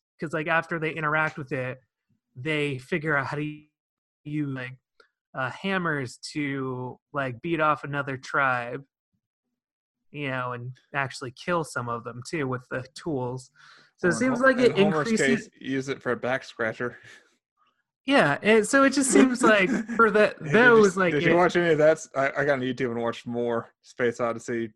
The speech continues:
Speaker 2: parodies on Simpsons, and Homer goes up to it and is like, "Ooh, yeah, back scratch." <laughs>
Speaker 1: Oh, no, I didn't do that. I
Speaker 2: So
Speaker 1: should have done
Speaker 2: funny.
Speaker 1: that.
Speaker 2: Yeah. <laughs>
Speaker 1: But,
Speaker 2: Continue.
Speaker 1: yeah, so for the humanoids, it seems like it raised their intelligence.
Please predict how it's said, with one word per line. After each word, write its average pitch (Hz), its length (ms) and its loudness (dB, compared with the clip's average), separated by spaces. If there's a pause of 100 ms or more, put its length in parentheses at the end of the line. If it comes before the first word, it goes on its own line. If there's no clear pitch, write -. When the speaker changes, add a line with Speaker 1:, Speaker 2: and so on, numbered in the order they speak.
Speaker 2:
parodies 117 440 -4
on 117 100 -10
Simpsons, 131 480 -12 (420)
and 127 100 -8
Homer 135 480 -6 (240)
goes 127 200 -4
up 135 140 -2
to 147 100 -6
it 139 40 0
and 135 100 -4
is 127 40 -10
like, 127 180 -8 (160)
"Ooh, 370 340 -4
yeah, 123 460 -8
back 190 220 -6
scratch." - 560 -10
<laughs> - 420 -20 (340)
Speaker 1:
Oh, 160 500 2 (160)
no, 143 160 0
I 143 160 8
didn't 143 240 2
do 127 160 -12
that. 127 180 -4
I 131 80 -4
Speaker 2:
So - 0 -
Speaker 1:
should 131 200 -8
have 120 100 -6
done - 160 -12
Speaker 2:
funny. - 40 -14
Speaker 1:
that. - 220 -14 (400)
Speaker 2:
Yeah. 127 320 -6
<laughs> - 0 -
Speaker 1:
But, 175 540 2
Speaker 2:
Continue. 180 420 4
Speaker 1:
yeah, 233 200 6
so 240 220 4
for 254 160 -2
the 233 80 2
humanoids, 277 540 4
it 202 100 -2
seems 226 240 0
like 208 160 4
it 180 140 4
raised 190 300 6
their 202 140 6
intelligence. 139 1000 0